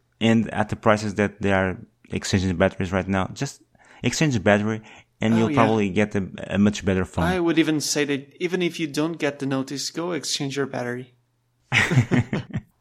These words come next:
Speaker 1: That's another point. You might want to buy a used phone. And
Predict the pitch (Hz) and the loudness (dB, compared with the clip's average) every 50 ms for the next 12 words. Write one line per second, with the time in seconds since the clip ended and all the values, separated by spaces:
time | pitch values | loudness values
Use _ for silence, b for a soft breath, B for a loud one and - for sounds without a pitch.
0 | _ _ - 131 131 - 131 127 117 107 95 - - - 87 85 85 - - - | _ _ -6 -6 -4 -2 0 2 2 2 2 0 -2 -6 -6 -6 -8 -10 -10 -6
1 | 95 101 101 104 107 104 - 117 117 110 120 107 120 120 127 127 131 143 156 143 | 0 2 4 4 2 2 -2 -4 -4 -4 -4 -2 0 0 0 0 0 -2 -2 -4
2 | - - - - 170 123 85 80 80 - b b b b b b b b _ - | -6 -8 -4 -2 -2 -2 -2 -4 -8 -12 b b b b b b b b _ -6
3 | 87 92 95 95 92 92 95 92 - - | -4 -2 0 0 0 0 0 -2 -4 -8